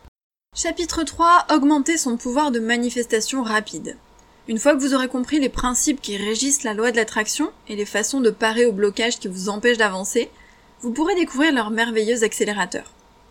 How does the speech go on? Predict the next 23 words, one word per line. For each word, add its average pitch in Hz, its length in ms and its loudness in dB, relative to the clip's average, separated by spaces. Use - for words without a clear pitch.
Le 302 120 2
premier, 320 380 2
c'est 320 100 2
de 247 100 2
développer 240 460 0
son 233 160 -4
champ 254 320 -4
énergétique. 226 800 -4
Nous 208 160 -4
avons 220 200 0
déjà 247 180 6
expliqué 247 420 2
que 294 100 -2
les 226 260 0
émotions 247 400 0
positives 240 720 2
associées 254 460 0
aux 247 160 4
rêves 269 260 2
que 214 100 -10
vous 202 120 -4
voulez 226 240 0
réaliser 226 640 2